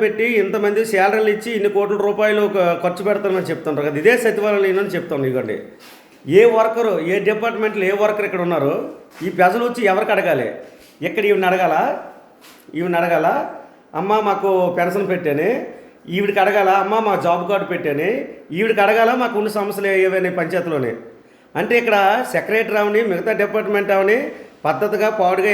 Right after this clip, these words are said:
వెళ్ళవలసిన జరుగుతుంది. ఇక్కడ రెండు సంవత్సరాలు ఈ సచివాలయం పెట్టిన నుంచి కూడా ఇక్కడ సమస్యే.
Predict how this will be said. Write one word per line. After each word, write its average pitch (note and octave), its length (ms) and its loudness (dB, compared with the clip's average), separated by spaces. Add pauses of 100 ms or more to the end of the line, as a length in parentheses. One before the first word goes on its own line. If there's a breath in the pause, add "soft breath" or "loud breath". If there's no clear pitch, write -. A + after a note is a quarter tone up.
వెళ్ళవలసిన F3 640 0
జరుగుతుంది. D#3 420 -2
ఇక్కడ G3+ 120 -2
రెండు G3 160 2
సంవత్సరాలు A3+ 380 0
ఈ F#3+ 60 0
సచివాలయం A#3 540 0
పెట్టిన A#3 240 0
నుంచి B3 180 0
కూడా A#3 140 2
ఇక్కడ G#3 160 0
సమస్యే. F3 560 -2